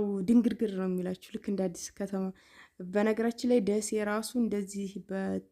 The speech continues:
በሚታደስ ሰዓት፣ እ፣ በጣም ነበር ምስቅልቅሉ አወጥቶ በጣም ነበር የሚያስጠላው እና በኋላ ግን በቃ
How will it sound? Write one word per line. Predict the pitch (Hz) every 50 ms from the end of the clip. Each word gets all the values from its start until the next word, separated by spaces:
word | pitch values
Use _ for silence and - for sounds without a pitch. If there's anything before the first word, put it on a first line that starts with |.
| _ _
በሚታደስ | 175 175 190 190 196 196 196 - 202 202 190 180 202 196 196
ሰዓት፣ | - - - 240 294 320 320 - _ _ - _ _ _ _ _ _ _ -
እ፣ | 190 190 196 196 196
በጣም | 180 196 196 196 - 226 269 311
ነበር | 330 302 233 220 240 233
ምስቅልቅሉ | 233 226 - - - 240 233 - - 254 254
አወጥቶ | 233 214 214 208 208 - 220
በጣም | 226 - - 269 254
ነበር | 226 202 185 196 190
የሚያስጠላው | 185 185 180 180 180 185 180 - - - - - 180 175 175 175 175 175
እና | 175 185 208 247 311 311 - _ _ _ _ _ _ _ _ -
በኋላ | 185 185 190 190 185 185 185 196 190 190 190
ግን | 190 269 302 311 233
በቃ | 196 185 175 165 - -